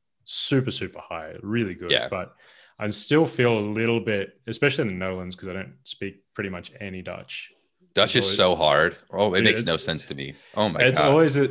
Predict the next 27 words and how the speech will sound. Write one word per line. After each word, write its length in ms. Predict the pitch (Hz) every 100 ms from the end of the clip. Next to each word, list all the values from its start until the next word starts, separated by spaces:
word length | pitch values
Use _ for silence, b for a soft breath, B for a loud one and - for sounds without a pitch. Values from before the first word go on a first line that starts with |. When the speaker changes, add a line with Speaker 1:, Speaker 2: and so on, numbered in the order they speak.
| - 139
Speaker 1:
we 100 | 156
were 100 | 175
like, 260 | 131 110 -
"Yeah, 180 | 135 143
we 140 | 151
wanna 260 | 139 143 135
learn 240 | 104 110
a 40 |
bit 80 | 117
of 60 | 117
the 80 | 113
language 340 | 110 113 113
'cause 100 | -
I 80 | 98
feel 180 | - 107
like 140 | 104
it's 140 | 95 -
respectful 680 | - - 95 - 117 147 - -
to 240 | 107 98
at 80 | 101
least 200 | 101 -
make 140 | 101
an 60 | 92
attempt 540 | 90 - 92 101 - - _ _ _
with 200 | 101 95
Speaker 2:
Yeah. 160 | - 95
Speaker 1:
some 320 | 95 92